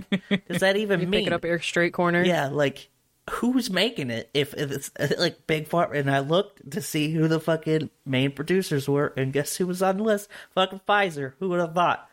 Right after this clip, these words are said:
Speaker 1: <laughs> And, like, they were like, "Well, Trump was trying to fucking put up, like, you know, hydroxychloroquine." I was like, You know what's crazy is, uh, one of the companies, like, 'cause Pfizer isn't,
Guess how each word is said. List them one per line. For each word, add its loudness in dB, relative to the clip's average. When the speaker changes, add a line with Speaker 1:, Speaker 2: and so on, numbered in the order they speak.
Speaker 1:
<laughs> -4
And, 0
like, 2
they 2
were 2
like, 0
"Well, 2
Trump -2
was -2
trying 0
to 0
fucking -2
put 0
up, 0
like, -2
you 0
know, -4
hydroxychloroquine." -2
I 2
was 0
like, 0
You 0
know 4
what's 0
crazy -2
is, 2
uh, 2
one 0
of 2
the 2
companies, -4
like, -2
'cause -4
Pfizer -2
isn't, -2